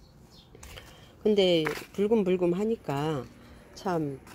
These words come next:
그렇구나. <laughs> 이제 이해를 하는 거예요. 육십이 훨씬 넘은 이 나이에. 그래서, 어, 이쪽에는 제가 연 씨앗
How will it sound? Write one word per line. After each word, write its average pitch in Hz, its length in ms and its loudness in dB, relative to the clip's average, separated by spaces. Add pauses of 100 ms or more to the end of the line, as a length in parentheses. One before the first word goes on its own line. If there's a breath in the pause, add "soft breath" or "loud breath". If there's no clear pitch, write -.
(1200)
그렇구나. 151 680 0
<laughs> 143 300 -4
이제 196 280 6
이해를 180 400 2
하는 214 200 0
거예요. 131 480 -4
육십이 151 520 -6 (420 loud breath)
훨씬 226 520 0
넘은 180 280 0
이 147 100 2
나이에. 120 520 -4 (460 loud breath)
그래서, 160 540 -2 (460 loud breath)
어, 165 260 4
이쪽에는 196 580 4
제가 180 540 0
연 202 640 4 (300 soft breath)
씨앗 233 420 2